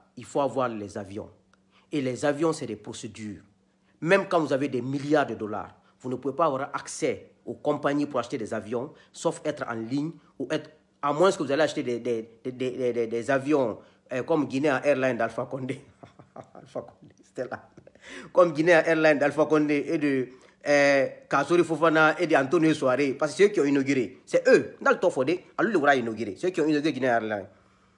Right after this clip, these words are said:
À moins que vous partez acheter Guinea Airlines encore, venir arrêter à l'aéroport, dire que, eh, on est prêt pour Labi, <laughs> on est prêt pour Sigiri. <laughs> Mon colonel,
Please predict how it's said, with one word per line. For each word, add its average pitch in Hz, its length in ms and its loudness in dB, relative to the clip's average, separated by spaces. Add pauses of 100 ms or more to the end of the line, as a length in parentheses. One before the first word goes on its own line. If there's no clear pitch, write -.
(200)
À 147 80 2
moins 220 160 10
que 220 100 2
vous 180 100 2
partez 196 260 4
acheter 175 320 4
Guinea 170 300 4
Airlines 160 340 4
encore, 147 280 2
venir 165 220 4
arrêter 151 240 4
à 143 80 8
l'aéroport, 151 560 4 (240)
dire 180 240 2
que, 156 300 4 (280)
eh, 170 100 6
on 175 180 8
est 185 120 8
prêt 208 200 8
pour 175 140 2
Labi, 160 420 8 (100)
<laughs> - 100 -10
on - 120 -4
est 190 120 8
prêt 180 220 2
pour 156 120 -6
Sigiri. 135 520 -8
<laughs> - 40 -20 (2500)
Mon 151 120 4
colonel, 156 480 4